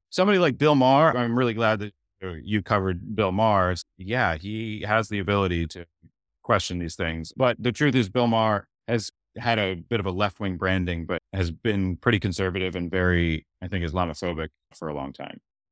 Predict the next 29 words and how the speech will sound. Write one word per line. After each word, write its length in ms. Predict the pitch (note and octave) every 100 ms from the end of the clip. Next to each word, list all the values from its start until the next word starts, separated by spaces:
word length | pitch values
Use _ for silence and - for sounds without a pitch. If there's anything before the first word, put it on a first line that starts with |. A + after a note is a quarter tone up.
| -
I, 100 | C3
what 180 | C#3+
I 40 | C#3
will 180 | D#3 F3+
say 220 | D#3 C#3
is 180 | B2 A2
some 160 | A2 C#3
of 60 |
the 60 | A#2
coverage 480 | - F3+ A3+ D#3 -
of 160 | G2+
Farha, 520 | - D#3+ G#3 C3 F2+ F#2+
that's 160 | -
what, 180 | A#2+ A2+
one 140 | A2
of 20 | G#2+
the 80 |
powerful 320 | G2+ G#2 G2 F#2
things 240 | A2 G2+
about 160 | G2 F2
the 60 |
movie. 420 | G#2+ D#3+ A2 F#2 -
So 100 | B2
you've 240 | G#2 G#2
got 320 | F2 A2+ A#2+ - _ _ _ _ G2+ - _ _ _
right-wing 840 | G2+ A2+ A#2 G2+ A2+ A2 G#2+ G#2+ G2 _ -
Netanyahu 840 | A#2 A#2+ A2 A2 A2 G#2+ G2+ G#2+
sort 200 | F#2+ A2
of 80 | G2+